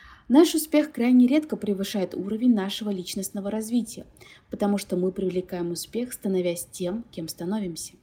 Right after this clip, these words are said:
Причина семь. Отсутствие чувства безотлагательности.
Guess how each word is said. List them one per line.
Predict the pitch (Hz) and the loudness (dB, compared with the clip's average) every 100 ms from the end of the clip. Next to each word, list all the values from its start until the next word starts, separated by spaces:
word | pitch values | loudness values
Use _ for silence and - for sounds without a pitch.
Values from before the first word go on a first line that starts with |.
| _ _ _ _ _ _ _ _ _ _ _ - | _ _ _ _ _ _ _ _ _ _ _ -6
Причина | 180 170 - 175 | -6 -4 -2 -2
семь. | 175 - 202 175 - _ _ _ _ _ | -2 -2 -4 -6 -10 _ _ _ _ _
Отсутствие | 196 - - 285 - 285 277 | -8 -4 -2 -2 0 0 0
чувства | 208 - - 208 | -4 -10 -10 -8
безотлагательности. | 202 196 196 202 196 247 247 175 170 - - | -6 -8 -8 -8 -4 -6 -6 -8 -10 -12 -16